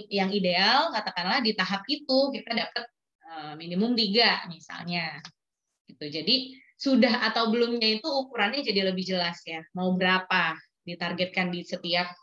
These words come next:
eh, tahapannya. Lalu disederhanakan rencananya, ya. Tidak perlu istilahnya yang, eh, ruwet-ruwet gitu, yang simpel-simpel aja dulu. Kalau waktu terbatas,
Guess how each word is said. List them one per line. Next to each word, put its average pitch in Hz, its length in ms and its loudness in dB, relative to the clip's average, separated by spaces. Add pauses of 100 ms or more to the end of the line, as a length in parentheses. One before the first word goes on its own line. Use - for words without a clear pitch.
eh, 175 120 -8
tahapannya. 175 560 -2 (1500)
Lalu 226 420 2
disederhanakan 214 1120 2
rencananya, 185 960 -4 (400)
ya. 160 240 -4 (460)
Tidak 196 240 4
perlu 208 400 2
istilahnya 220 720 2 (160)
yang, 190 560 -2 (400)
eh, 190 260 2
ruwet-ruwet 294 540 0
gitu, 226 240 -2 (240)
yang 220 160 0
simpel-simpel 240 560 0
aja 262 240 2
dulu. 202 320 2
Kalau 202 240 2
waktu 233 240 0
terbatas, 233 560 -4